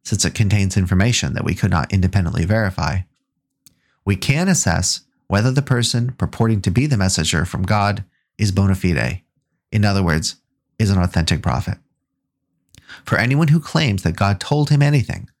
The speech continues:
by means of direct communication is claiming to be a prophet. We must evaluate whether he is a prophet or not in order to tell whether we're being duped.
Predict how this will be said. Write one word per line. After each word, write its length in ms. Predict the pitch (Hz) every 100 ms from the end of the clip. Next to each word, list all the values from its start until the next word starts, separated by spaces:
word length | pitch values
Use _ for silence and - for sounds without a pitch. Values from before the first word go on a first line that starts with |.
| _ _ -
by 100 | 98
means 220 | 104 95
of 80 | 87
direct 300 | 87 92 -
communication 840 | 143 151 160 143 110 - 107 117 _ _ _ _ -
is 120 | 95
claiming 400 | - 104 110 123
to 100 | 120
be 320 | 101 - 98 - -
a 80 |
prophet. 380 | 117 170 156 - - _ _ _ _ _ _ _ _ - -
We 100 | 117
must 220 | 110 -
evaluate 640 | 101 127 143 92 82 - -
whether 320 | 98 120 165
he 120 | 113
is 140 | 90
a 40 | 92
prophet 360 | - 87 -
or 60 | 82
not 300 | 82 82 80 _ _ _ _ -
in 140 | 104
order 220 | 107 104
to 220 | 113 110 -
tell 300 | 117 92 98
whether 380 | 95 95 95 -
we're 120 | 95
being 260 | 92 85
duped. 400 | 90 95 - -